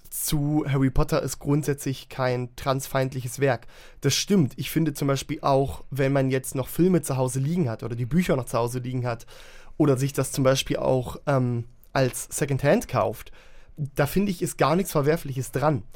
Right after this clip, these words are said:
Die Argumentation ist ja vor allem, dass, wenn man sich heute noch Merch kauft oder wenn man sich jetzt irgendwelche Sonderausgaben von Harry Potter kauft, sprich, wenn man neu kauft, man eben Geld investiert,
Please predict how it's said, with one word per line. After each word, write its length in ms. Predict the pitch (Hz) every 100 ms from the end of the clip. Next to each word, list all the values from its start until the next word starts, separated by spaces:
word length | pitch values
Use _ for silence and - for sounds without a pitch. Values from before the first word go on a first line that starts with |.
| - - -
Die 120 | 151
Argumentation 760 | 165 160 160 151 131 - 170 220
ist 140 | 196 -
ja 80 |
vor 200 | - -
allem, 320 | 165 160 160 220 - - -
dass, 400 | - 147 143 - -
wenn 140 | 143 147
man 160 | 143
sich 320 | 131 127 - -
heute 320 | 143 175 165
noch 160 | 135
Merch 400 | 135 147 214 -
kauft 400 | - 127 127 -
oder 180 | 127 120
wenn 100 | 127
man 120 | 139
sich 140 | 131 127
jetzt 120 | 131
irgendwelche 400 | 147 143 135 139
Sonderausgaben 840 | 123 139 190 143 147 - 139 139
von 120 | 143 131
Harry 160 | 135
Potter 260 | - 135 135
kauft, 300 | 135 131 -
sprich, 360 | - 135 - - - - -
wenn 100 | 143
man 220 | 139 139 139
neu 200 | 156 -
kauft, 540 | - 123 156 - - - - -
man 160 | 147 143
eben 420 | 160 151 143 143 - - - -
Geld 540 | 151 147 247 311 - - - - -
investiert, 840 | - 165 143 - - 165 240 208